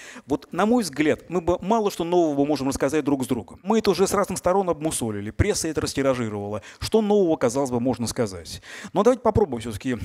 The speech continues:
э, понять, в чём актуальность темы и почему мы снова и снова к ней возвращаемся. Артём, будь добр, начни с себя, с себя.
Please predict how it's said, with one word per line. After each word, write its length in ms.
э, 260
понять, 420
в 100
чём 180
актуальность 540
темы 320
и 80
почему 340
мы 100
снова 300
и 20
снова 240
к 80
ней 80
возвращаемся. 560
Артём, 360
будь 140
добр, 240
начни 280
с 60
себя, 260
с 160
себя. 260